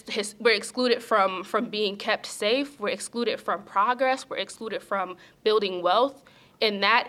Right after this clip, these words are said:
is an issue. And the blizzard was just one manifestation of the larger issue.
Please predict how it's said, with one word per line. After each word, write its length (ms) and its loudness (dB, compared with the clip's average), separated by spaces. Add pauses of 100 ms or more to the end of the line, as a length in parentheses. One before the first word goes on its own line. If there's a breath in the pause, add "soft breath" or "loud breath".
is 300 2
an 100 -8
issue. 480 -2
And 140 -6
the 40 -6
blizzard 600 2 (260 loud breath)
was 240 0
just 260 -12
one 640 2 (300 loud breath)
manifestation 1000 2
of 180 0
the 100 0
larger 380 2
issue. 500 -6